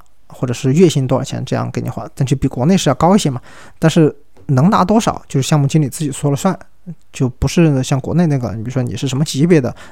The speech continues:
你有一档工资，提升半个级别有提升一档工资，那就不太一样了。所以你在国外做项目，有时候也，也，也得打听。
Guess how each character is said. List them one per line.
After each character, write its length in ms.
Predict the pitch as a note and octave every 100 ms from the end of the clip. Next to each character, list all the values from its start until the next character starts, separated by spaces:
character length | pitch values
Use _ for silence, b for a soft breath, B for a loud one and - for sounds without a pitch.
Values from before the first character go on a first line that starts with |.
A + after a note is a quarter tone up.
| -
你 480 | C3 A#2+ B2+ B2 B2+
有 180 | C3
一 60 | B2+
档 160 | B2 G#2+
工 160 | B2
资， 220 | A#2+ B2 B2+
提 180 | -
升 200 | C#3 E3+
半 120 | D#3+ E3
个 80 |
级 120 | C3+ -
别 160 | B2
有 240 | B2+ A2 D3+
提 120 | - C#3
升 140 | D#3+
一 60 | E3
档 120 | -
工 120 | C3
资， 140 | A#2 A#2 B B B
那 80 | C#3+
就 100 | B2+
不 120 | -
太 100 | C#3+
一 60 | B2
样 180 | D3
了。 100 | D3 -
所 160 | - D3
以 40 |
你 100 | E3
在 160 | C3 F#3
国 160 | -
外 80 | F#3
做 100 | F#3
项 200 | F#3 G3+
目， 100 | E3
有 160 | C#3 A#2
时 100 | -
候 140 | F#3+
也， 160 | C#3+ - B B B -
也， 180 | C3 A#2
也 100 | B2+
得 100 | G#3
打 140 | -
听。 280 | - - C#3+